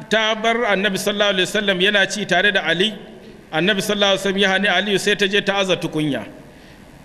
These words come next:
Ta sassare rogo ta zuba. Wa sha'iran, da kuma sha'ir, ta kawo sha'ir ta barbada. Eh, kamar dai a ce rogo da wake. Mu da yake nan wake gare mu. Saboda haka, masu dafuwar rogo wake suke zubawa ciki, ko?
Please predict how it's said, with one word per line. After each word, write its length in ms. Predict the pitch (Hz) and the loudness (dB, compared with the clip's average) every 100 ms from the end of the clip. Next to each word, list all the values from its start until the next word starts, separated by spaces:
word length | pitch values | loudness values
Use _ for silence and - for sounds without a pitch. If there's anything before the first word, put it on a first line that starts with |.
| - - | -8 0
Ta 80 | 196 | 2
sassare 460 | 220 190 196 175 185 | 2 2 2 4 4
rogo 320 | 180 180 160 | 4 4 0
ta 120 | 156 | 0
zuba. 300 | 143 143 120 92 - - - - - | 0 0 -4 -10 -16 -20 -20 -20 -10
Wa 220 | 123 180 | 0 2
sha'iran, 500 | 214 180 185 190 185 | 4 4 4 2 2
da 80 | 160 | 0
kuma 220 | 156 185 196 | 0 0 2
sha'ir, 360 | 180 180 180 | 2 2 0
ta 100 | 180 | 0
kawo 320 | 180 196 202 202 | 0 2 2 2
sha'ir 360 | 180 202 175 | 2 0 0
ta 100 | 175 | 0
barbada. 540 | 160 165 135 120 113 - - - - - - - - - - | 0 0 0 -4 -6 -10 -18 -20 -20 -20 -20 -20 -20 -8 0
Eh, 260 | 160 202 196 | 2 2 2
kamar 240 | 175 196 | 2 2
dai 160 | 202 202 | 2 2
a 40 | |
ce 140 | 180 185 | 2 2
rogo 380 | 175 190 180 170 | 4 4 4 2
da 100 | 151 | 4
wake. 460 | 160 156 151 143 123 - - - - | 4 2 0 -4 -6 -10 -20 -18 -4
Mu 160 | 175 190 | 0 2
da 80 | 190 | 2
yake 180 | 185 180 | 2 2
nan 160 | 175 | 2
wake 320 | 180 180 180 165 | 2 2 2 2
gare 260 | 147 147 | 2 2
mu. 140 | 131 117 - - - - | -2 -6 -12 -20 -20 -6
Saboda 360 | 180 190 185 | 0 2 2
haka, 180 | 190 190 | 2 2
masu 240 | 175 170 190 | 2 2 2
dafuwar 380 | 175 151 185 190 | 0 2 2 4
rogo 280 | 190 175 | 2 4
wake 300 | 170 190 190 175 | 2 2 0 -2
suke 260 | 185 165 | 0 -2
zubawa 420 | 151 156 139 135 | 0 0 2 2
ciki, 240 | 127 139 151 | 0 -4 -2
ko? 300 | 170 226 | 2 2